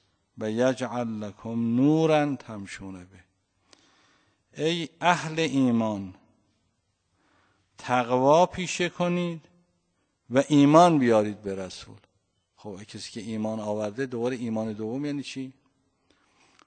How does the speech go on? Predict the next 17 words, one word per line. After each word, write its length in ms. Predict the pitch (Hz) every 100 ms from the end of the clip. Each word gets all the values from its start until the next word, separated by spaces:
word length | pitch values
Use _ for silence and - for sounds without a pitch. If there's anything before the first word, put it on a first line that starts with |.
| _ -
یا 260 | 123 147
ایها 280 | 147 147 143
الذین 380 | 151 147 139 156
آمنو 460 | 151 156 165 170
یعنی 280 | 160 147 156 - -
ایمان 380 | 127 131 147 143
به 200 | 127 113 - - - -
خدا 300 | 120 123 120
و 80 |
رسول 280 | 117 - 143
آوردن. 500 | 131 110 107 104 87 _ _ _ _ _ _ _ _ _ -
اتقوا 540 | 135 127 - 139 131
الله، 380 | 175 156 120 98 - _ _
تقوا 420 | - 127 123 143
هم 60 | 170
پیشه 320 | 165 143 175
کنید. 420 | 180 190 160 143